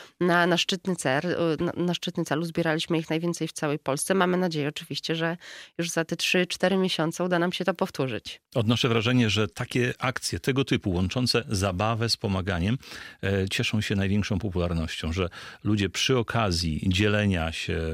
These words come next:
Speaker 2: swoim dobrem, e, chcą to robić z uśmiechem w trakcie jakiejś zabawy.
Speaker 1: Tym bardziej, że mogą zaprosić do tego swoje dzieci.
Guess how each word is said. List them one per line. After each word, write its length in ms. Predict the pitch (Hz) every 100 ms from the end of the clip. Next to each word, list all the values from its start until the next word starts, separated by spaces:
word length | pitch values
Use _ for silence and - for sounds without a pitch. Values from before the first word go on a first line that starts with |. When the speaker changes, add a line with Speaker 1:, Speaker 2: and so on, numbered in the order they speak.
| 80 85
Speaker 2:
swoim 540 | 104 - - 101 85 78
dobrem, 420 | 85 85 151 196 - - - - -
e, 180 | - 113
chcą 460 | - - 147 139 127
to 320 | - 110 110 98
robić 600 | 101 95 92 87 - - -
z 100 | 101
uśmiechem 560 | - - 80 - 78
w 40 | -
trakcie 320 | 85 - 82
jakiejś 260 | - 85
zabawy. 400 | 78 76 73 71 - - - -
Speaker 1:
Tym 160 | 349
bardziej, 280 | 233 165 190
że 80 | 214
mogą 280 | 180 175 208
zaprosić 420 | 190 165 - 185
do 80 | 254
tego 220 | 330 254
swoje 300 | - 165 151
dzieci. 380 | 147 147 -